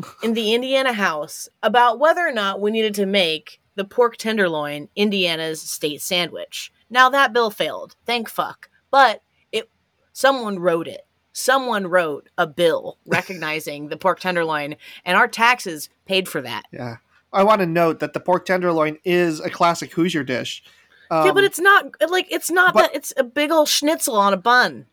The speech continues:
Speaker 1: That's the thing. It, uh, for a regional cuisine, it's only okay.
Speaker 2: It's a plate size, so everyone knows, it's a plate size, pounded out piece of pork, super thin, it's fried. You're supposed to either fold it up or some, or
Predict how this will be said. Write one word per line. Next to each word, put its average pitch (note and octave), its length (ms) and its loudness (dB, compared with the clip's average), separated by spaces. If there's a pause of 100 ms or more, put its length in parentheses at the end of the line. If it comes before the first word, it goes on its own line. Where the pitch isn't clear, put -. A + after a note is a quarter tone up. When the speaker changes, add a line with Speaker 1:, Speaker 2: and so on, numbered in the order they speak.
(120)
Speaker 1:
That's G#3 200 2
the G3 60 -6
thing. E3 380 -2 (100)
It, F#3+ 180 -2
uh, G3+ 260 4 (100)
for G#3+ 380 2
a G#3 100 2
regional F#3 400 0
cuisine, E3 520 -2
it's D3+ 200 -4
only F#3 340 2
okay. D3 580 -4 (460)
Speaker 2:
It's G#3 160 -2
a A#3+ 60 6
plate B3 520 -2
size, A3+ 400 2
so A3 160 0
everyone D#4 340 0
knows, G#3+ 460 2
it's F3+ 180 -4
a F3+ 60 0
plate F#3+ 460 -2
size, G3+ 520 2
pounded G3 420 -2
out A3 180 4
piece A#3 220 -10
of A3+ 80 -10
pork, F3+ 440 0 (360)
super B3+ 340 -4
thin, G#3 340 0
it's F#3 160 -4
fried. F3 520 2
You're F3+ 100 -8
supposed G3+ 300 -4
to G3 60 -6
either F#3+ 180 2
fold A#3+ 300 -2
it A#3+ 80 0
up G3 220 4
or F#3 120 -4
some, G#3 300 -2
or F#3 300 2